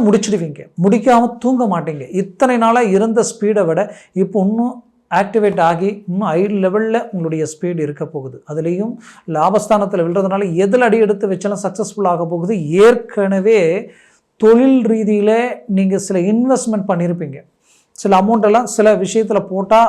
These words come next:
அது பெருகும் போட்டிருப்பீங்க. அதெல்லாம், அதனால எந்த வித ஒரு growth-ம் இல்லாம இத்தனை நாள் இருந்திருக்கும். அதெல்லாம் இப்போ உங்களுக்கு அப்படியே அழகா கை கொடுக்க போகுது. அதனால இருக்கிற பிரச்சனைகளிலிருந்து ரிலீஃப்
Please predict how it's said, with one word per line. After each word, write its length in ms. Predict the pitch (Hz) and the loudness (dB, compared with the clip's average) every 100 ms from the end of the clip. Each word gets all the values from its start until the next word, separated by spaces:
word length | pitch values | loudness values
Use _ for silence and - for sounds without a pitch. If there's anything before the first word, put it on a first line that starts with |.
| - - 175 | 0 -6 -4
அது 140 | 190 202 214 | -2 -2 2
பெருகும் 420 | 214 240 247 220 | 2 2 0 -2
போட்டிருப்பீங்க. 440 | 196 180 180 175 165 | -4 -6 -6 -6 -4
அதெல்லாம், 260 | 151 170 160 | -2 -2 -4
அதனால 340 | 180 208 220 226 - - - 175 214 | 0 0 0 -4 -12 -12 -2 4 4
எந்த 180 | 233 247 233 | 6 4 6
வித 120 | 202 196 | 2 2
ஒரு 120 | 170 151 165 - - | 0 -4 -8 -16 -2
growth-ம் 420 | 175 233 226 202 | 2 4 2 -2
இல்லாம 300 | 180 208 220 208 | 0 0 0 -2
இத்தனை 200 | 208 185 185 | -2 0 0
நாள் 160 | 196 165 | 0 -2
இருந்திருக்கும். 420 | 180 175 175 185 | -2 -4 -2 0
அதெல்லாம் 280 | 160 170 196 | 0 0 -2
இப்போ 120 | 190 | -6
உங்களுக்கு 320 | 156 147 151 127 | -8 -6 -6 -8
அப்படியே 260 | 147 180 190 | -6 -4 -2
அழகா 300 | 151 170 196 190 | -2 -4 -6 -6
கை 80 | 160 180 | -6 -6
கொடுக்க 240 | 170 170 160 | -8 -8 -8
போகுது. 300 | 165 165 185 254 254 - - 151 | -6 -4 -2 -4 -6 -16 -16 -10
அதனால 440 | 151 165 185 220 226 180 | -6 -2 0 0 0 0
இருக்கிற 300 | 202 190 208 170 - | -2 0 0 -2 -4
பிரச்சனைகளிலிருந்து 800 | 180 175 226 208 196 170 175 190 156 | -2 -2 -2 -2 -2 -2 -2 -2 -4
ரிலீஃப் 320 | 175 202 196 | -4 -4 -4